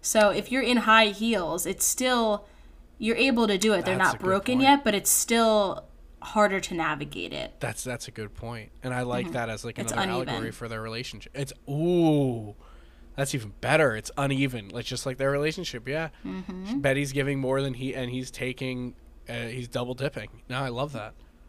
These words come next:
Speaker 1: Yep. All right, to the next lyric,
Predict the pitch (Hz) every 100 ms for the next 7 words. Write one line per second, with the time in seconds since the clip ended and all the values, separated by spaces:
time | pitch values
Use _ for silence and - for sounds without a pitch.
0 | - 190 202 - - - - - - -
1 | - - - - - - - - - -
2 | - - - - - - - - 220 175
3 | - 214 226 240 233 220 226 233 226 220
4 | -